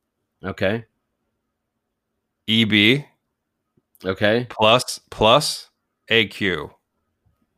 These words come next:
Speaker 1: Okay. Uh, Aidan Quinn plus, uh,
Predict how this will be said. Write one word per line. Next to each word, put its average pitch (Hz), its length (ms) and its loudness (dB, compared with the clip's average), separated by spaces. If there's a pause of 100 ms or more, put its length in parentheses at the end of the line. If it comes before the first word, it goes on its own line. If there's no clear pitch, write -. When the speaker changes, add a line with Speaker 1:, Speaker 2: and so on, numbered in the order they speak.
(640)
Speaker 1:
Okay. 95 480 -6
Uh, 95 140 -8 (120)
Aidan 135 280 0
Quinn 120 380 2
plus, 113 480 2
uh, 76 220 -12